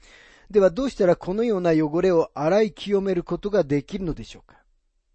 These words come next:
ローマ人への手紙三章の二十一節から二十四節にはこのように約束されています。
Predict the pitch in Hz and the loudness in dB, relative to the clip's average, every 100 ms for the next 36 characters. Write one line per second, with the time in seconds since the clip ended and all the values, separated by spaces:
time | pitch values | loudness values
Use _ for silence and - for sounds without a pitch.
0 | _ _ _ _ _ _ _ _ _ _ | _ _ _ _ _ _ _ _ _ _
1 | _ _ _ _ _ _ - - _ _ | _ _ _ _ _ _ -20 -20 _ _
2 | _ 202 190 170 156 165 160 165 156 165 | _ -2 0 0 -2 -2 -2 -4 -4 -6
3 | - 220 202 175 170 185 196 180 202 - | -2 -4 -2 -6 -6 -6 -6 -6 -8 -8
4 | 160 - 175 175 208 170 180 196 202 170 | -8 -4 -2 -2 -4 -4 -2 -2 -4 -6
5 | 156 185 180 165 - 208 277 240 190 190 | -6 -4 -4 -4 -8 -6 -4 -4 -2 2
6 | 156 143 - 170 - 185 139 127 - 87 | 2 0 -6 -8 -6 -8 -6 -8 -12 -20
7 | - - | -20 -20